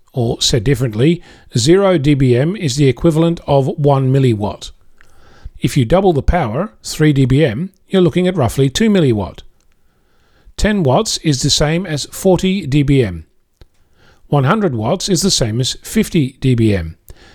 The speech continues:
That means that between ten watts and one hundred watts, there's ten D B difference. That is, there is a ten D B gain if you go from ten watts to one hundred watts. On a H F radio, on your S meter, an S point is defined as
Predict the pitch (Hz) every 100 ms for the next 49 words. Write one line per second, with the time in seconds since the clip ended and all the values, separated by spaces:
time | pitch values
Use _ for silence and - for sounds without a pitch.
0 | _ _ - - 190 180 175 175 139 127
1 | 147 131 - 185 170 160 - 127 117 104
2 | 170 170 117 127 208 - - - 123 -
3 | - 170 170 160 143 139 135 131 - 95
4 | - - - _ _ _ - - 127 156
5 | 202 - 135 123 110 113 - 170 170 165
6 | 156 143 139 127 151 127 117 180 240 147
7 | 131 135 131 - 110 165 170 147 143 -
8 | - 113 117 110 175 175 120 98 - -
9 | - _ _ _ _ _ _ _ _ _
10 | _ _ - - 185 147 214 - 208 -
11 | 131 107 127 - - 175 147 151 - 113
12 | 98 135 180 - _ _ _ - 160 175
13 | - - 139 180 208 170 - - - 131
14 | 139 147 147